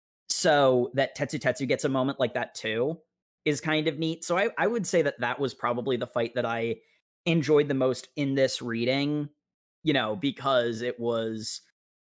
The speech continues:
it was bolstering up characters that don't get as much spotlight as opposed to,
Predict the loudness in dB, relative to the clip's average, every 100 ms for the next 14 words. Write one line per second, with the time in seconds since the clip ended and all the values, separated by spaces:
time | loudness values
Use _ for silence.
0 | _ 6 6 4 4 2 2 0 2 0
1 | -2 -2 0 2 0 -4 -2 -2 -2 0
2 | -2 0 -2 -2 -2 -4 -4 -8 -4 -4
3 | 0 0 0 -2 -2 -4 -2 -2 -4 -6
4 | -4 -2 -2 -2 -6